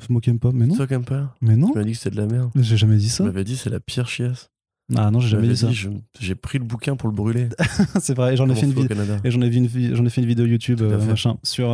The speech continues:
Speaker 1: arnaudsgate point
Speaker 2: Non, moi je trouve ça cool. Euh,
Speaker 1: Ah bah.
Speaker 2: euh, Spider Shadow, tu veux
Speaker 1: Bah alors du coup, c'est le fait que, vu que What If, euh, le concept des What If est remis en avant avec la série d'animation et tout ça, Marvel s'est décidé de refaire aussi une ligne de comics What If, ce qui ne s'appelle pas What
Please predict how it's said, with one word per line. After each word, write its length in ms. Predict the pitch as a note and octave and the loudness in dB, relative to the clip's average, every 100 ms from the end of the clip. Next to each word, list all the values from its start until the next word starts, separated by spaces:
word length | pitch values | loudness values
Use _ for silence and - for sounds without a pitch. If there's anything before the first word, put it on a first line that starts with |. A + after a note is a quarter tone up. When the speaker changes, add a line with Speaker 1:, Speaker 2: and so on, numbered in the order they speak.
| - - | -2 0
Speaker 1:
arnaudsgate 640 | B2 B2+ A#2 B2 A#2+ A#2 | 2 2 2 0 0 0
point 380 | G#2 A#2 A2 A2 | -2 0 0 2
Speaker 2:
Non, 140 | D3+ | 2
moi 80 | A3+ | 0
je 60 | G3+ | -2
trouve 140 | B2 | -4
ça 140 | - A2 | -4 -6
cool. 280 | - G3+ G3 | -4 -2 0
Euh, 480 | B2+ A2+ G#2+ G#2+ G#2 - - | 0 0 0 -2 -6 -10 -4
Speaker 1:
Ah 80 | A#2 | -2
bah. 80 | A2+ | -2
Speaker 2:
euh, 40 | |
Spider 260 | G#2 G#2 G#2+ | -2 -2 -2
Shadow, 280 | G2+ G2+ A2 | -2 -2 -2
tu 160 | - | -2
veux 260 | G#2 G2+ G2+ G2+ - - C3 | -2 0 0 -4 -8 -4 2
Speaker 1:
Bah 100 | A#2 | 4
alors 160 | A2+ | 4
du 100 | A#2+ | 2
coup, 120 | A#2+ C#3+ | 2 2
c'est 160 | - | 2
le 140 | C3 A#2+ | 2 2
fait 180 | C#3 - | 0 0
que, 120 | C#3+ | 0
vu 360 | C#3+ B2 C3+ | 2 0 0
que 140 | C#3+ D3+ | 0 0
What 240 | C3 A#2 - | 2 0 2
If, 260 | C3 B2+ - | 0 0 -2
euh, 160 | A#2 G#2+ | 0 2
le 120 | G#2+ | 2
concept 320 | A2 A2+ B2 A2+ | 2 0 0 2
des 60 | |
What 120 | A2 A2 | 2 2
If 160 | B2 A#2 | 0 0
est 20 | |
remis 280 | G#2+ A2+ A#2 | 2 2 4
en 120 | A2+ | 4
avant 380 | A2+ G#2+ A#2+ A#2 | 2 2 2 2
avec 280 | G#2 A2 G#2+ | 2 0 -2
la 40 | |
série 220 | G2+ G#2 | -2 -2
d'animation 420 | G#2 G#2+ G#2 G2+ | 0 2 0 -2
et 40 | A2 | -6
tout 100 | - | -4
ça, 240 | C3+ D3 - - - - - | 0 0 -2 -12 -20 -18 -4
Marvel 400 | A#2+ C3 C3 D3+ | 0 2 2 0
s'est 100 | C3+ | 0
décidé 400 | B2+ A2+ C3 C#3+ | 0 0 0 0
de 320 | B2 C3+ C#3+ | 2 0 2
refaire 600 | B2+ A2+ G#2+ C#3+ C#3 E3 | 0 0 2 0 2 0
aussi 240 | C#3 - D#3 | 0 0 0
une 120 | C3 | 2
ligne 180 | C#3 B2+ | 2 2
de 100 | A#2+ | 0
comics 340 | - B2 B2 - | 2 0 0 -2
What 160 | A2 G#2+ - | -2 -2 0
If, 240 | G3 - - | -2 -4 -10
ce 140 | - | -12
qui 140 | - A2+ | -2 -2
ne 80 | |
s'appelle 320 | - A2+ A2 G2+ | 0 -2 -2 0
pas 160 | A2+ | 2
What 160 | G#2+ | 2